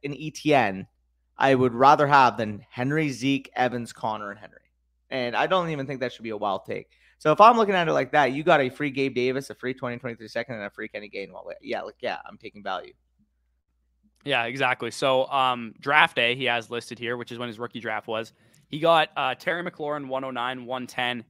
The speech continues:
Speaker 2: and Josh Palmer in exchange for the one oh five, one oh seven Eno Benjamin, a twenty twenty-four fourth. We're not the highest on Terry McLaurin, but I think that's, that's a pretty solid move. If you don't see a huge difference between one oh five,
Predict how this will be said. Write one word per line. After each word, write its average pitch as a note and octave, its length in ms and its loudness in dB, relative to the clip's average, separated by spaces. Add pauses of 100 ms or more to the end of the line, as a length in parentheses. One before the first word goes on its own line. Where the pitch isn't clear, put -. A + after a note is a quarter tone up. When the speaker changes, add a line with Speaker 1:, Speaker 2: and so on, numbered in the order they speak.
Speaker 2:
and B2+ 140 -8
Josh B2+ 320 -2
Palmer B2 320 -4
in B2+ 120 -10
exchange B2 460 -10
for C3+ 120 -14
the A#2+ 80 -10
one B2+ 200 -4
oh C3 60 -4
five, B2 400 -2 (260)
one C#3+ 220 0
oh C#3+ 60 -2
seven C3 460 -4
Eno C#3 220 -4
Benjamin, B2+ 480 -6
a A#2+ 60 -10
twenty B2 260 -10
twenty-four A#2 420 -10
fourth. A2 280 -10 (460)
We're D#3+ 180 0
not C4+ 180 4
the C#3+ 80 2
highest D#3 480 2
on G#3 140 2
Terry G#3 240 0
McLaurin, G3+ 400 -2
but D3 100 0
I C3+ 80 2
think D#3+ 320 -6
that's, C#3+ 300 -2
that's C3+ 200 -6
a C#3 60 -8
pretty D3 240 -8
solid C3 360 -2
move. A#2 220 -10
If A2 80 -14
you D3+ 80 -6
don't F#3 180 -6
see D#3 140 -10
a C3+ 60 -6
huge C#3 260 -12
difference C3 340 -8
between B2+ 360 -10
one A#2+ 120 -6
oh A#2 80 -6
five, A2+ 380 -8